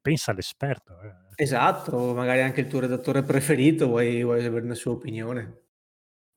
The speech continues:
Speaker 2: Allora, il nostro caro e simpatico personaggio non è altro che un bambino il quale, dopo aver vissuto per nove anni sul Monte Eterno esercitandosi in una segreta arte marziale,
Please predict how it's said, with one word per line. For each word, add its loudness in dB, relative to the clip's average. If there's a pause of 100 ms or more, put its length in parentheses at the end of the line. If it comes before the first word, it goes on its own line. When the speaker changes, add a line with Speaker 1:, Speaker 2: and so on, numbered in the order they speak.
(460)
Speaker 2:
Allora, 2
il 0
nostro 0
caro 2
e 2
simpatico 0
personaggio -2
non -2
è 0
altro 0
che -4
un 0
bambino 0
il 2
quale, -2
dopo 2
aver 0
vissuto 0
per -8
nove 2
anni 4
sul -4
Monte -2
Eterno -2
esercitandosi -2
in -4
una -2
segreta -2
arte -2
marziale, -2